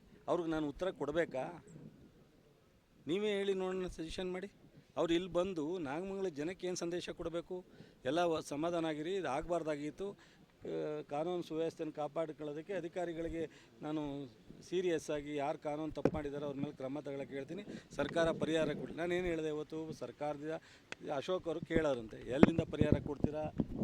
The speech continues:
ಯಾವುದ್ರಲ್ಲಿ ಕಳಿಸ್ತೀರಾ ಅಂತ ಎಲ್ಲ ಅಧಿಕಾರಿಗಳನ್ನ ಕೇಳಿದ್ದಾರೆ. ಯಾವುದ್ರಲ್ಲಿ ಕಾನೂನಲ್ಲಿ ಅವಕಾಶ ಇಲ್ಲ. ಆದ್ರೂ ಇವತ್ತು ಆಗಿರ್ತಕ್ಕಂಥ ಆರ್ಥಿಕ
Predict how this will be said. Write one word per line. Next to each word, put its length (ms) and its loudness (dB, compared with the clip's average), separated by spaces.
ಯಾವುದ್ರಲ್ಲಿ 500 8
ಕಳಿಸ್ತೀರಾ 400 0
ಅಂತ 180 -4
ಎಲ್ಲ 180 0
ಅಧಿಕಾರಿಗಳನ್ನ 540 -4
ಕೇಳಿದ್ದಾರೆ. 480 0
ಯಾವುದ್ರಲ್ಲಿ 580 4
ಕಾನೂನಲ್ಲಿ 600 -2
ಅವಕಾಶ 380 -4
ಇಲ್ಲ. 280 -6
ಆದ್ರೂ 680 2
ಇವತ್ತು 340 -4
ಆಗಿರ್ತಕ್ಕಂಥ 760 -6
ಆರ್ಥಿಕ 640 -8